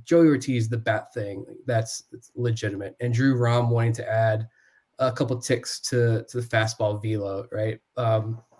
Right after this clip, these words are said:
I did find it interesting where he, I don't know if this is just him being humble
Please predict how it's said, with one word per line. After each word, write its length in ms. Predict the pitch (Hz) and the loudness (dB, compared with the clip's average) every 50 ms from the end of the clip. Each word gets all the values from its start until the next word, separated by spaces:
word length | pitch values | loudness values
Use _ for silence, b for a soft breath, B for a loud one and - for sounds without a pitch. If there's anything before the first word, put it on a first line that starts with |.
| _ - | _ -4
I 80 | 120 127 | -4 0
did 200 | 123 143 156 151 | 4 4 2 4
find 160 | - 185 175 | 6 6 6
it 60 | 165 | 6
interesting 400 | - 139 139 - - 170 170 160 | 6 4 0 2 4 4 6 6
where 80 | 139 131 | 4 4
he, 380 | 127 117 131 135 135 135 135 - | 0 2 2 2 4 2 2 2
I 80 | 131 | 2
don't 80 | 139 151 | 2 4
know 80 | 156 | 4
if 80 | 143 143 | 2 0
this 100 | 139 123 | -2 -6
is 60 | 123 | -4
just 180 | 127 123 120 - | -6 -6 -4 -2
him 100 | 131 123 | 0 0
being 180 | 120 117 107 | 2 0 0
humble 460 | 110 117 120 123 123 127 131 120 117 | 0 0 0 2 4 4 2 2 -2